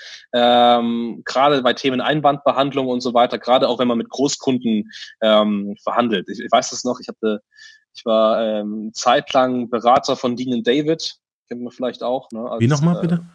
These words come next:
Speaker 1: äh, Dean and David.
Speaker 2: Nee,
Speaker 1: Das ist so ein
Speaker 2: sagt mir
Speaker 1: bisschen
Speaker 2: jetzt nicht.
Speaker 1: Fast, ne, wirklich eigentlich eine große Fastfood-Kette, äh, kommt ein bisschen nach Subway, ist auch ein bisschen, ein bisschen, bisschen gesünder
Speaker 2: Ah,
Speaker 1: und so
Speaker 2: okay.
Speaker 1: weiter gemacht.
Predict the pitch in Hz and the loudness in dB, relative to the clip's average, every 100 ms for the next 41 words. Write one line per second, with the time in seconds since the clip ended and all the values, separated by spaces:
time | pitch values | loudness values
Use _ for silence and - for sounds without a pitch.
0 | - 127 - _ 143 147 135 123 147 208 | -12 -12 -12 _ 0 2 2 2 0 -2
1 | - - _ 101 107 - - - 127 131 | -8 -14 _ -6 -6 -6 -6 -4 -2 -4
2 | - 135 - 139 165 - - - - - | -4 -10 0 0 0 -8 -14 -14 -16 0
3 | 131 127 156 147 147 160 165 165 156 - | 2 2 0 -4 -2 -2 0 0 -2 0
4 | 185 - - - 180 196 190 143 135 151 | 0 0 -4 -2 0 -2 -2 -2 0 -2
5 | 151 151 143 143 - 160 - 196 226 _ | -2 -4 -2 -2 0 -2 0 -2 -2 _
6 | _ 131 - 151 143 - 139 131 131 - | _ -10 -6 -6 -6 -4 -4 -4 -8 -12
7 | _ 110 110 - 113 117 123 120 123 143 | _ -20 -14 -10 -6 -6 -6 -8 -2 0
8 | 165 160 131 143 151 143 147 185 | 4 2 4 2 2 0 0 -2